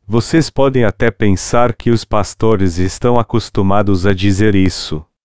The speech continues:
Alguns pastores coreanos e avivalistas gostam de dizer que nosso país foi evangelizado graças a eles. Porém, eu digo que os pastores coreanos,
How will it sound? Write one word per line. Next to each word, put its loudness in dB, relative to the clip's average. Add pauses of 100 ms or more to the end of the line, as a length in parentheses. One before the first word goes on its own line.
(400)
Alguns 0
pastores -2
coreanos 2
e 2
avivalistas 0
gostam 0
de -2
dizer 0
que -4
nosso 0
país -2
foi 2
evangelizado 2
graças 0
a 2
eles. 0 (600)
Porém, 2 (260)
eu 2
digo 0
que -2
os 0
pastores -2
coreanos, 0